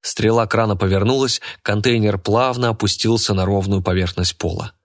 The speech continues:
Грузчики подбежали к ящику, стараясь держаться подальше от когтей и шипов,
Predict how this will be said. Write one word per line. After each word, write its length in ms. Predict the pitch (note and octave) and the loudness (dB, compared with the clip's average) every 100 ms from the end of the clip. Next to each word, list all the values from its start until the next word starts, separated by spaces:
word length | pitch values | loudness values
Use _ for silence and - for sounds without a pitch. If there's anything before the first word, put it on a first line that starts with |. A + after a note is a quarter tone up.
| _ _ _ - - - | _ _ _ -20 -16 -2
Грузчики 480 | G#2+ D3+ - B2 | 2 2 2 0
подбежали 520 | A#2 A2+ A2+ A#2+ G#2+ F2+ | 0 2 2 4 2 2
к 80 | |
ящику, 560 | A#2+ C#3 - C3 C3 B2+ | 2 2 0 0 -2 -2
стараясь 400 | A#2 B2 A#2 A2 | -2 2 2 2
держаться 480 | G#2 G#2+ A2+ A2 A2 | 2 2 2 0 -2
подальше 500 | - G2+ G2+ F2+ - | -2 0 2 2 0
от 100 | F2 | 0
когтей 360 | - F#2 - F2 | -2 -2 0 0
и 20 | |
шипов, 560 | - G2+ - E2+ - | 0 0 0 -4 -6